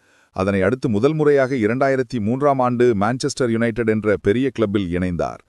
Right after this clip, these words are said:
பதினெட்டு வயதிலேயே பனிரெண்டு புள்ளி இருபத்தி நான்கு மில்லியன் டாலர்களுடன் மான்செஸ்டர் அணிக்காக ஒப்பந்தமான ரொனால்டோ,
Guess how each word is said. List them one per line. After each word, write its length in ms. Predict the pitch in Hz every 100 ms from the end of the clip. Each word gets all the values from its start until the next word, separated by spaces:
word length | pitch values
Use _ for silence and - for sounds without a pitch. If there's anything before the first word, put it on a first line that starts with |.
| _ _ _ -
பதினெட்டு 380 | 78 104 101 107
வயதிலேயே 520 | 98 123 127 127 135
பனிரெண்டு 400 | 107 101 123 127
புள்ளி 300 | 117 120 113 110 -
இருபத்தி 420 | 98 120 127 123
நான்கு 300 | 123 120 113
மில்லியன் 360 | 110 113 110 95
டாலர்களுடன் 580 | 101 117 107 110 104 95 - _ _ -
மான்செஸ்டர் 580 | 107 151 170 165 156
அணிக்காக 420 | 135 123 131 113 113
ஒப்பந்தமான 560 | 101 127 120 113 110
ரொனால்டோ, 440 | 95 110 123 107